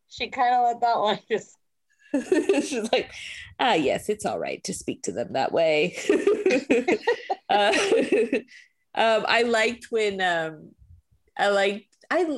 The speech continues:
Speaker 2: I really wish that Scott Ye-, I mean, Scott Yeager, Jeff Yeager was in more of this episode because it's, like, the one time he's not playing, like, a total D-bag, where he's actually
Speaker 1: Mm-hmm.
Speaker 2: just kind of, like, he is, like, a bit smarmy, but he's, like,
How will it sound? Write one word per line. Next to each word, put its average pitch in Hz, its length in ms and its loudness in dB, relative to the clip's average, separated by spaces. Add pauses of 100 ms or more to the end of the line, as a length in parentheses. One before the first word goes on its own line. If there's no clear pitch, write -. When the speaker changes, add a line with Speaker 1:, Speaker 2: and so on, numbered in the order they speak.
(120)
Speaker 2:
I 285 140 2
really 247 520 0
wish 185 560 -2
that 165 180 -4
Scott 165 300 0
Ye-, 160 300 0
I 185 80 2
mean, 160 180 -4
Scott - 280 -4
Yeager, 85 360 -2
Jeff 196 240 0
Yeager 170 320 2
was 160 140 -2
in 151 160 -2
more 147 240 0
of 151 100 -4
this 170 160 -4
episode 175 440 -2
because 190 280 -4 (300)
it's, 240 120 0
like, 269 200 -2
the 269 120 4
one 196 420 2
time 165 360 -2
he's 165 220 -2
not 151 240 -2
playing, 147 320 -2
like, 143 240 -2
a 143 100 -2
total 120 840 0 (560)
D-bag, 156 800 -2
where 160 80 0
he's 156 120 -2
actually 190 360 0
Speaker 1:
Mm-hmm. 170 80 -6
Speaker 2:
just 156 180 -4
kind 170 320 0
of, 165 120 -2
like, 165 360 0 (340)
he 320 300 0
is, 320 100 2
like, 370 200 0
a 320 60 0
bit 226 260 -2
smarmy, 175 680 -2
but 185 100 0
he's, 185 180 -2
like, 180 280 0